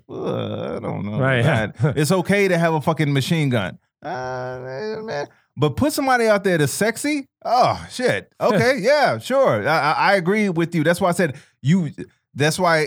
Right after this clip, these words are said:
Speaker 1: I, I guarantee you in Laura Ingraham's contract and Tommy Lauren, they
Speaker 2: Laura
Speaker 1: tell
Speaker 2: Ingraham?
Speaker 1: them, "You have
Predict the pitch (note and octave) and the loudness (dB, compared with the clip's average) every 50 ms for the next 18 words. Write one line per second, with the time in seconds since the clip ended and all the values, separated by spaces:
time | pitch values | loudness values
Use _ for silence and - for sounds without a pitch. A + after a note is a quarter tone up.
0 | - - C3+ C#3+ C3+ C#3+ D3 B2 C3 B2 A#2+ D#3+ E3 F3 E3+ E3+ - G3 F3 C#3+ | 0 0 0 0 0 0 0 0 0 0 0 0 0 0 0 0 -2 0 2 2
1 | B2 A#2 A2 G2+ A#2+ A2+ A2+ B2+ C#3 D3+ D#3+ D#3+ - D#3+ E3 E3 D#3+ E3+ E3+ E3 | 2 0 0 0 0 0 0 0 2 2 2 2 0 0 -2 -2 -2 -2 -2 -2
2 | D#3+ - - F3 E3+ F3 F#3 F3+ - A3 A3 B3 C4 B3 _ _ _ _ _ _ | -4 -4 -4 -2 -2 0 -2 -2 -2 0 0 0 -2 -4 _ _ _ _ _ _
3 | _ _ - A#2+ A#2+ A#2 - E3+ D#3+ E3 E3 E3 D#3+ D#3+ E3 E3 E3+ F#3 G#3+ A#3 | _ _ -2 0 0 0 2 0 0 2 2 0 0 0 2 0 0 0 0 -2
4 | A#3+ B3 - _ _ _ _ _ B2+ C3+ D3 C3+ C3 F#3+ F3+ F3 E3+ E3+ F3+ F#3 | -4 -6 -10 _ _ _ _ _ 0 0 0 2 2 2 2 2 2 2 2 0
5 | G3 G3+ - - _ _ _ - B2+ D#3+ D#3+ D3 B2 C3+ E3 F3 F#3 G3 F3+ - | 0 -2 -6 -10 _ _ _ -2 0 2 2 2 4 4 4 4 2 2 -2 -6